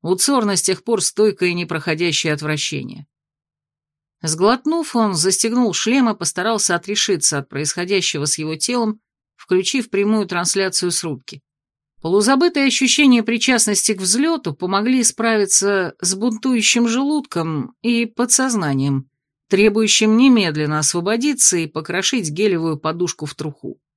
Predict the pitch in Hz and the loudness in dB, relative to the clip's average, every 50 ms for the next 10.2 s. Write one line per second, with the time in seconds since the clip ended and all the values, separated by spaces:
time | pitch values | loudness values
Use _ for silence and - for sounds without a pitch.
0 | _ _ _ _ _ _ _ _ _ 226 226 254 254 254 254 247 254 262 247 247 | _ _ _ _ _ _ _ _ _ 2 4 6 6 6 8 8 6 6 4 2
1 | 240 233 220 - - 247 247 - 285 311 302 269 202 175 180 - 190 202 226 226 | 0 0 2 2 2 0 2 2 2 2 4 4 4 2 2 0 2 2 2 2
2 | 196 196 185 185 165 170 196 247 269 240 214 196 185 180 180 185 190 202 220 220 | 4 2 2 0 0 0 -2 -2 -2 -2 -2 -4 -2 -2 -4 -4 -2 0 0 0
3 | 196 - - 180 180 180 175 190 208 202 185 180 180 180 180 180 180 175 151 - | -2 -2 -4 -4 -2 -2 -2 -2 -2 -2 -2 -2 -4 -4 -4 -4 -4 -4 -4 -6
4 | - 170 - 180 160 139 131 127 123 113 143 139 _ _ _ _ _ _ _ _ | -6 -6 -4 -4 -4 -4 -4 -6 -8 -10 -14 -18 _ _ _ _ _ _ _ _
5 | _ _ - 156 160 180 190 180 190 196 208 208 220 220 214 196 196 190 190 196 | _ _ -10 -4 0 0 2 2 4 2 4 4 2 2 2 0 0 0 0 0
6 | 202 247 277 247 - - - 151 - _ 151 147 - - 170 180 214 277 302 294 | 0 0 -2 -2 -4 -8 -10 -10 -8 _ -4 -4 -2 -2 -2 -2 -2 -2 -2 -2
7 | 277 247 233 226 208 - - 269 247 233 233 220 214 - 202 202 190 185 190 196 | -2 -2 -2 -2 -2 -2 -4 -2 -2 0 -2 -2 0 2 2 2 2 2 0 0
8 | 190 180 - - - 277 262 233 202 - 185 180 185 220 226 220 208 202 - - | 2 0 -2 -2 -2 0 0 0 0 0 -2 -2 -2 0 0 0 0 0 0 0
9 | 185 185 185 175 202 202 185 - - 190 185 185 180 175 - - - 185 175 165 | 2 2 2 2 0 0 0 0 -2 -2 -4 -4 -4 -4 -4 -4 -4 -6 -6 -4
10 | 143 127 131 | -6 -8 -8